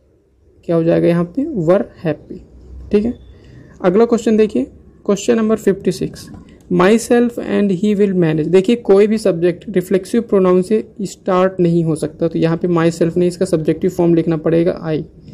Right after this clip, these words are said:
I and he will manage everything। दूसरी बात, अगर दो pronoun एक साथ लिखा गया है तो इनका arrangement भी सही होना चाहिए। तो will manage everything एक positive sense है, तो यहाँ पे क्या होना चाहिए order,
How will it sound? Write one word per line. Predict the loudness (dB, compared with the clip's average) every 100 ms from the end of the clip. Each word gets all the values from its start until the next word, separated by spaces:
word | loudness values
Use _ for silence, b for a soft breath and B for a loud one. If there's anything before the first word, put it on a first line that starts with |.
| B B B B B B
I | 4 4 4 2
and | 2 0
he | 2 2
will | 2 2 2
manage | 2 2 0 -2 0
everything। | 2 2 0 -2 0 0
दूसरी | 2 2
बात, | 4 4 2 0
अगर | 2 2
दो | 2 4 6 4 0 B B -2
pronoun | 2 4 2 2
एक | 0 0
साथ | 0 0 0
लिखा | 0 0
गया | 2 0
है | 0
तो | 0
इनका | 2 2
arrangement | 2 2 2 2 2 2
भी | 2 0
सही | 2
होना | 2 0 -2
चाहिए। | 0 -2 -4 b b b -6
तो |
will | 0 2 2
manage | 4 4 4
everything | 2 2 2 0
एक | 0 -2
positive | 2 2 2 -2
sense | 0 0 0 -2
है, |
तो | -8 -10 _ -4 0
यहाँ | 0
पे | 0
क्या | 2 2
होना | 4 2
चाहिए | 2 2
order, | 2